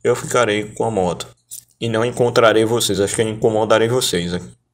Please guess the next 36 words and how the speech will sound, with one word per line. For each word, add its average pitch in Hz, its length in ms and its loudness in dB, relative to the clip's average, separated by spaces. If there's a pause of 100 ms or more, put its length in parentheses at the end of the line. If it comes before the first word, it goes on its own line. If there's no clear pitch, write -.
(160)
Aí 135 140 4
aqui 139 140 -2
eu 156 80 4
sigo 143 300 0
tirando 127 320 0
dúvidas 110 420 -2
sobre 120 220 0
a 120 40 0
moto, 107 340 0
se - 80 -4
vai 110 120 4
chegar 107 240 -2
na 107 80 -4
minha 113 140 -2
casa, 135 420 0
se 120 160 -2
eles 110 640 -2
pegam 110 680 4 (100)
o 104 100 -12
produto 101 400 -2
em 117 100 -6
casa. 120 540 0 (400)
O 107 80 0
advogado 120 460 -2
me 135 60 -2
informou 123 340 -2
que 110 100 -6
quem 131 220 -4
recolhe 160 440 0
o 101 60 -10
produto 113 720 -4 (440)
é 101 80 0
a 113 80 0
empresa, 95 720 -4
sem 127 240 -2
custos. 101 560 -6